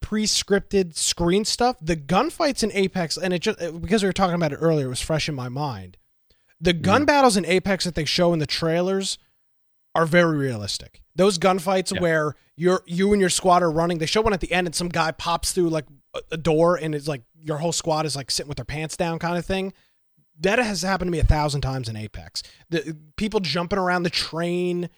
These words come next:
Speaker 1: That game always, the, the, tho-, that trailer is very accurate of what the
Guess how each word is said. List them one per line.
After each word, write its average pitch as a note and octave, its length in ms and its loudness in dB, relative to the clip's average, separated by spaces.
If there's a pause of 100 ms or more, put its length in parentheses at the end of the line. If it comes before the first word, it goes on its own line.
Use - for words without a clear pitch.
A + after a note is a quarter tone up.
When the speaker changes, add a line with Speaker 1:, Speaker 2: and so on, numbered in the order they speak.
(880)
Speaker 1:
That F#3+ 360 0
game B3 320 0
always, D3 840 4 (580)
the, D#3 140 -8
the, F3 160 -2 (180)
tho-, G3+ 200 6
that B3+ 180 0
trailer E4+ 240 0
is E3+ 80 0
very F3 300 4
accurate D#3+ 260 2
of C3 100 -2
what C#3 140 0
the B2+ 100 -6